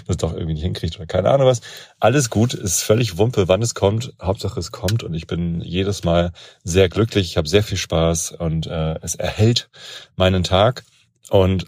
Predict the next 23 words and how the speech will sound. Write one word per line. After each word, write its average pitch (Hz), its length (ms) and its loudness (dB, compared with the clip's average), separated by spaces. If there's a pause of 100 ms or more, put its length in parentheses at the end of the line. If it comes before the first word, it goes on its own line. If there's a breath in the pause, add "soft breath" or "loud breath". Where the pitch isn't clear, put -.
auch 139 340 2
eure 107 320 4
Episode 98 440 0
sechshundert, 90 440 -2
die 82 60 -4
ihr 82 100 -2
gemacht 85 320 -2
habt, 80 220 -2
wo 85 80 2
ihr 85 180 2
mit 82 160 2
euch 82 160 -4
selbst - 460 0
gehadert 92 420 0
und 87 140 -2
gekämpft 92 400 -2
habt, 85 100 -2
ob - 140 -10
ihr 82 60 -4
noch 82 140 -6
was - 120 -8
machen 85 200 -6
sollt, 78 240 -2